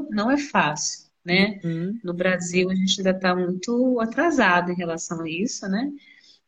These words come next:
Speaker 1: E, e a gente, é, tem, tem tentado, tem, é, feito sugestões lá, né, de, de formatos, de contrato particular também,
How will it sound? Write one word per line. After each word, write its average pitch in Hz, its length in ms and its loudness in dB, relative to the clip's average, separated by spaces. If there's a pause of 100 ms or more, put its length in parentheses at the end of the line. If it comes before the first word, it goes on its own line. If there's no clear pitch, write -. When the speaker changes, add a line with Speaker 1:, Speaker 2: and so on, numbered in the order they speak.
(160)
Speaker 1:
E, 185 600 0 (520)
e 185 140 0
a 180 80 4
gente, 202 680 0
é, 196 160 -2
tem, 220 480 0
tem 214 200 0
tentado, 196 640 2
tem, 180 320 -2 (240)
é, 151 400 -10 (260)
feito 226 360 0
sugestões 185 840 2
lá, 190 260 4
né, 208 200 4
de, 156 560 -6
de 165 180 -20
formatos, 175 800 0
de 165 460 -8
contrato 180 680 -2
particular 185 800 0
também, 185 560 0